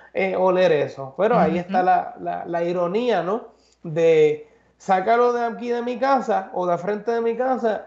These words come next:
Speaker 1: y olvídate a donde llegue.
Speaker 2: Ujú.
Speaker 1: Ahí es donde tenemos que nosotros como, eh, consumidores y personas responsables, pues, ser, ser, ser conscientes de lo que estamos generando.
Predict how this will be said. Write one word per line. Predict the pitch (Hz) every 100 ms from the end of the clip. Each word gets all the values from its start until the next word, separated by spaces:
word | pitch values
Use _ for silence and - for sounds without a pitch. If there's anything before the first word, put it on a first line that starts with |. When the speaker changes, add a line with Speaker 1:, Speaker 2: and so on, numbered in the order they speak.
| -
Speaker 1:
y | 170
olvídate | 160 156 202 220 208
a |
donde | 175 175 165
llegue. | 160 180 160 139 - _ _ _ _ 185
Speaker 2:
Ujú. | 180 180 170 220 147
Speaker 1:
Ahí | 151
es | 180
donde | 160 196 196
tenemos | 175 190 190 202 196
que | 185 175
nosotros | 170 - 208 220 -
como, | 190 170 165 160 - - - -
eh, | 160 151 147 165
consumidores | 160 - 170 160 156 190 208 202
y | 185
personas | 165 - 160 175
responsables, | 190 - 190 165 208 220 202 156
pues, | 160 160 - _ _
ser, | - 165 175 190 190 190
ser, | 165 165 170 180 196 190 196 208 - 135 - -
ser | - 156
conscientes | 196 180 214 214 208 185
de |
lo | 165
que | 147
estamos | 143 151 165 175
generando. | 180 170 147 143 139 -